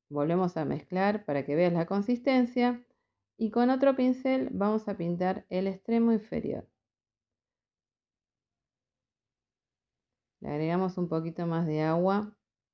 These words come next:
para que fluya mejor este preparado. Mira, yo sé que ahora te va a resultar muy potente,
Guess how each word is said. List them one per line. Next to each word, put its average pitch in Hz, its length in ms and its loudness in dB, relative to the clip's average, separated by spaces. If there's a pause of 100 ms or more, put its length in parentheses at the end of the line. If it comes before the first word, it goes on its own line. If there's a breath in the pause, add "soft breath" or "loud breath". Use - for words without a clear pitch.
(140)
para 147 220 -8
que 151 340 -2 (420)
fluya 180 500 0
mejor 170 580 0 (400)
este 170 300 -6
preparado. 131 560 -4
Mira, 151 320 -4 (680)
yo 220 160 -2
sé 247 200 4
que 226 100 8
ahora 226 400 8
te 196 120 4
va 185 80 6
a 180 40 4
resultar 180 760 0
muy 170 300 0
potente, 165 880 -2